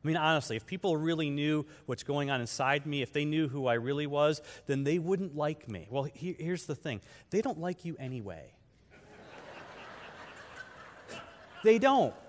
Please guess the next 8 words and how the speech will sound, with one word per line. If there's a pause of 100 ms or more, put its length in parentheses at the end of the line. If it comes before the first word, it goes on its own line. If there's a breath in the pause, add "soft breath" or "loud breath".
(100)
They
don't. (420 loud breath)
Because (340)
they
don't
even (300)
know
you.